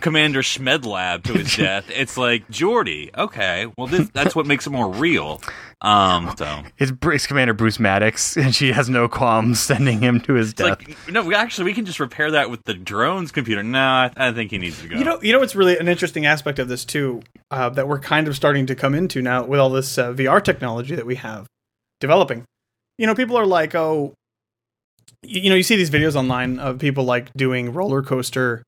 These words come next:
Speaker 3: stuff and, and le-, with the V R headsets on their head, and, and their friends push them, and these people freak out, like, "Oh my God, like, I'm really in this world." It's pretty easy to trick, trick the brain, and imagine,
Speaker 2: Yeah.
Speaker 3: es-, and especially if it's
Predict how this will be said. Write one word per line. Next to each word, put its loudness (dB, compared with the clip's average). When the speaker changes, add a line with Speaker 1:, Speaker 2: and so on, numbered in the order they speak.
Speaker 3:
stuff 0
and, -2
and -6
le-, 2
with 0
the -4
V 2
R 6
headsets 0
on 0
their -4
head, 2
and, -6
and -2
their 0
friends 2
push 2
them, -2
and -2
these -4
people -2
freak -4
out, 2
like, -4
"Oh 2
my 2
God, 0
like, -2
I'm 0
really 4
in 0
this -2
world." 0
It's -2
pretty 4
easy 0
to 0
trick, 0
trick 0
the 0
brain, 2
and 0
imagine, 4
Speaker 2:
Yeah. -12
Speaker 3:
es-, -6
and 0
especially 2
if 0
it's -2